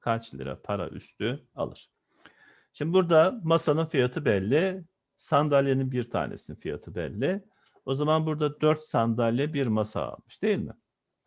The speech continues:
Önce sandalyelerin bir, e, toplam fiyatlarını bulalım biz önce bir. Sonra masa fiyatını da ona eklersek biz, e, toplam, e, bu masa ve sandalyelere ödenen parayı buluruz.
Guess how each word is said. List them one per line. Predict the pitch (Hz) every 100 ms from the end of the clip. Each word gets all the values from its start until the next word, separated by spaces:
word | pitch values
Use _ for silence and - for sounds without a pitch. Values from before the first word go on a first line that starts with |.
| _ _ _ _ - _ _ _
Önce | 131 147 156
sandalyelerin | - 170 165 160 156 147 147 147 147
bir, | 156 190
e, | 120 120 120
toplam | 165 131 - 135 131
fiyatlarını | 139 117 - 110 104 82
bulalım | 80 58 65 62
biz | 101
önce | 73 85 - 120
bir. | 175 196
Sonra | - 101 98 131
masa | 160 131 131 110 101
fiyatını | - 113 95 - 87
da | 90
ona | 113 92
eklersek | 123 - 90 82 - - -
biz, | 135 196 - _ _ _ _ _ _ -
e, | 101 98 101 98 92 95 98 104 _ _ _ _ _ _ _ _ _ _ - _
toplam, | 170 151 - 139 151 - - 123
e, | 120 110 110 110 110 107 104 139
bu | 143 127
masa | 131 131 131
ve | 104
sandalyelere | - 120 113 107 101 92 92
ödenen | 85 95 87 78 90
parayı | 95 107 135
buluruz. | 139 147 151 156 -